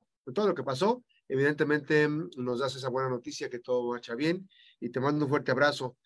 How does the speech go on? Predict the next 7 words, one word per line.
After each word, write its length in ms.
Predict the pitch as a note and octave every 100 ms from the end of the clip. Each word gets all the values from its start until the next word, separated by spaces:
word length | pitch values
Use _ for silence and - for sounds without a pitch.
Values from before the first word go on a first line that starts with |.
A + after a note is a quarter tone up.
| _ _
eh, 260 | A#2 A2+ A2
precisamente 520 | A#2+ B2 B2+ B2+ B2+
con, 360 | A2 A2 G#2 G#2
de, 200 | - A2+
a 120 | A2 A#2
la 100 | A#2
distancia, 560 | A#2 F3 F3 E3+ F#3+